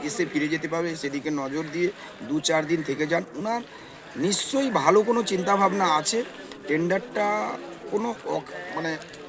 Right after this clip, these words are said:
অজানা কারণ, কী কারণে বাতিল হলো, ওটা তো প্রশাসনিক যারা কর্মকর্তা আছেন ওনারা বলতে পারবেন। কিন্তু স্বপ্নের এই যে ব্রিজ সাগরের, আহ, এটা যাতে হয়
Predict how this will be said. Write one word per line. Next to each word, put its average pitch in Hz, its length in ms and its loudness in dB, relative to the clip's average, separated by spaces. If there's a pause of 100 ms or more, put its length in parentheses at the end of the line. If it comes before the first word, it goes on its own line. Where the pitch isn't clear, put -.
(280)
অজানা 220 420 6
কারণ, 135 260 6 (840)
কী 175 80 -4
কারণে 180 280 4
বাতিল 170 320 4
হলো, 180 140 4
ওটা 175 160 2
তো 170 100 0
প্রশাসনিক 180 680 -2
যারা 160 420 6 (280)
কর্মকর্তা 156 560 -2
আছেন 147 320 0
ওনারা 147 260 0
বলতে 131 320 -2
পারবেন। 185 300 2 (460)
কিন্তু 165 360 2
স্বপ্নের 202 640 2 (260)
এই 156 160 2
যে 156 560 2 (540)
ব্রিজ 208 400 4 (160)
সাগরের, 156 420 2
আহ, 131 880 -6
এটা 151 180 0
যাতে 196 260 4
হয় 170 480 4